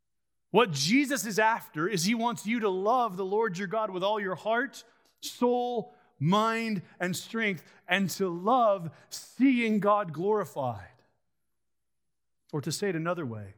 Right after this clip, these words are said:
the most loving thing Jesus can do for any of us is to reshape our loves, to reorient what we love,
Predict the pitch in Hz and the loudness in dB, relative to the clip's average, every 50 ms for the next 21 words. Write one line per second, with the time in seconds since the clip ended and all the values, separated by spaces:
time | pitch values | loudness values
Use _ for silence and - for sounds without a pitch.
0 | _ _ _ _ _ _ _ _ _ _ _ _ _ _ _ _ _ _ _ _ | _ _ _ _ _ _ _ _ _ _ _ _ _ _ _ _ _ _ _ _
1 | _ _ _ _ _ _ _ _ _ - - 156 170 180 185 160 - 160 165 185 | _ _ _ _ _ _ _ _ _ -2 0 2 2 2 0 -2 -4 -4 -2 -2
2 | 214 190 226 226 208 180 143 - - 202 196 180 160 143 120 143 202 196 170 165 | -2 -2 -2 -4 -4 -6 -6 -8 -8 -8 -4 -2 -2 -4 -4 -4 -6 -6 -6 -6
3 | 160 - - - 160 147 135 165 180 170 143 - 175 180 170 165 196 196 147 117 | -8 -10 -10 -10 -10 -8 -6 -6 -6 -6 -6 -8 -10 -10 -6 -6 -4 -4 -4 -6
4 | 95 92 90 - - - - - _ _ _ _ _ _ _ _ _ _ _ _ | -8 -10 -16 -16 -18 -18 -18 -20 _ _ _ _ _ _ _ _ _ _ _ _
5 | _ _ _ _ - - 135 135 131 - - 123 110 110 120 156 180 180 151 - | _ _ _ _ -6 -6 -6 -6 -6 -12 -12 -14 -14 -10 -8 -6 -6 -6 -6 -6
6 | - - 156 151 143 135 139 - - _ _ - 123 120 120 120 120 117 113 - | -8 -8 -8 -8 -8 -8 -10 -16 -20 _ _ -10 -8 -8 -8 -8 -10 -14 -16 -20
7 | _ _ _ _ 98 87 85 82 _ - - - - - _ _ _ _ _ _ | _ _ _ _ -20 -20 -20 -20 _ -18 -18 -18 -18 -20 _ _ _ _ _ _
8 | _ _ _ _ _ _ _ _ _ _ _ _ _ _ _ _ _ _ _ _ | _ _ _ _ _ _ _ _ _ _ _ _ _ _ _ _ _ _ _ _
9 | _ _ _ _ _ _ _ _ _ _ _ _ _ _ - - 202 185 160 143 | _ _ _ _ _ _ _ _ _ _ _ _ _ _ -2 0 0 2 2 0
10 | 151 185 226 233 226 247 - - 208 226 226 214 208 190 190 180 170 139 131 147 | 2 2 4 2 2 0 -2 -2 0 0 0 0 0 0 -2 -2 -4 -4 -4 -2
11 | 170 202 - - 156 175 175 160 139 147 131 117 104 - - - | -2 -2 -2 -2 -8 -6 -4 -4 -2 -2 -2 -2 -4 -12 -16 -20